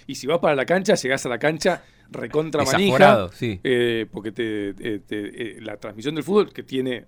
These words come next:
Speaker 1: obviamente tiene esa, ese objetivo, te pone ahí en el, el, te, te, te lleva el, para el que tiene pasión por el deporte, para el, el fútbol, lo que sea, eh, las transmisiones deportivas para mí son, eh, son una cosa de la que todavía soy, sigo siendo fanático.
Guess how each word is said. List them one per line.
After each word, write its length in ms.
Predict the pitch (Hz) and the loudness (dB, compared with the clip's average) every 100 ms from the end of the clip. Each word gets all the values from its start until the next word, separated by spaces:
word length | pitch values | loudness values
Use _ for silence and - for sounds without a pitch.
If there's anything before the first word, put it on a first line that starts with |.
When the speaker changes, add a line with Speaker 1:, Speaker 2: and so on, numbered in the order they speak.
| - | -12
Speaker 1:
obviamente 560 | 110 104 113 123 120 | -10 -8 -6 -6 -6
tiene 380 | 101 110 107 98 _ _ _ - | -4 -4 -4 -6 _ _ _ -6
esa, 760 | 120 - 117 107 104 101 101 | -4 -2 -2 0 -2 -4 -8
ese 260 | - 117 135 | -8 -2 -2
objetivo, 600 | 120 147 170 175 208 190 - _ _ | 0 -2 2 6 6 4 -6 _ _
te 140 | 135 | -8
pone 460 | - 185 165 120 98 107 | 0 0 0 -4 -6 -6
ahí 240 | 117 123 | -2 0
en 140 | 110 | -2
el, 140 | 110 107 | -6 -10
el, 140 | 113 | -10
te, 100 | 110 | -10
te, 200 | - 113 | -10 -10
te 180 | - - | -10 -8
lleva 320 | 104 147 135 - _ _ | 0 2 2 -2 _ _
el, 200 | - 107 | -18 -16
para 200 | - 104 | -12 -12
el 80 | 98 | -12
que 120 | 107 | -10
tiene 200 | 135 131 | -6 -6
pasión 300 | 117 104 131 | -4 -4 -2
por 100 | 120 | -2
el 80 | 120 | -2
deporte, 380 | 135 123 135 175 | 0 -2 -2 -6
para 160 | 110 | -4
el, 60 | 101 95 | -6 -8
el 160 | 101 98 | -12 -8
fútbol, 320 | 139 151 120 | -4 0 0
lo 100 | 107 | -2
que 100 | 131 | -2
sea, 260 | 151 175 170 - - - - | 4 4 2 -8 -20 -20 -8
eh, 580 | 143 117 107 101 98 95 | -4 -2 -4 -4 -8 -10
las 140 | 104 | -10
transmisiones 380 | - 117 117 165 | -6 -6 0 0
deportivas 360 | 151 131 147 131 | 0 2 4 4
para 140 | 131 | 4
mí 280 | 127 156 170 - - - | 4 0 -2 -8 -20 -10
son, 340 | 131 127 131 - | -6 -4 -6 -10
eh, 360 | - 113 104 101 | -4 -2 -2 -4
son 180 | - 123 | -4 -2
una 120 | 120 | 0
cosa 180 | 127 143 | 2 2
de 60 | |
la 100 | 117 | 2
que 100 | 107 | -2
todavía 380 | 101 110 110 131 | -6 -6 -2 -2
soy, 360 | 123 120 110 98 | -2 -6 -6 -8
sigo 200 | - 117 | -6 -6
siendo 240 | 123 117 | -6 -8
fanático. 380 | 101 107 90 90 | -8 -8 -10 -14